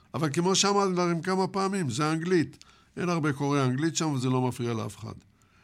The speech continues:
בינתיים, במהלך העשורים שחלפו, רוסיה צבעה את ארצות הדמוקרטיה המערבית כאויב מפחיד המנסה לשדוד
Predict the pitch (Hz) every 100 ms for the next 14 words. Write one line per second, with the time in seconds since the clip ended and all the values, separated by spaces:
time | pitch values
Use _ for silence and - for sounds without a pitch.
0 | _ _ _ _ _ 120 127 131 139 135
1 | 95 - - _ _ _ _ _ - -
2 | - 147 160 175 214 185 196 160 170 175
3 | 151 156 151 131 196 180 160 143 175 135
4 | - 135 143 156 165 143 139 127 160 151
5 | 139 131 131 131 143 139 151 135 131 123
6 | 120 120 156 135 - - - - 156 139
7 | 135 135 165 170 151 143 131 120 165 170
8 | 147 135 127 120 - 165 147 120 98 98
9 | 156 175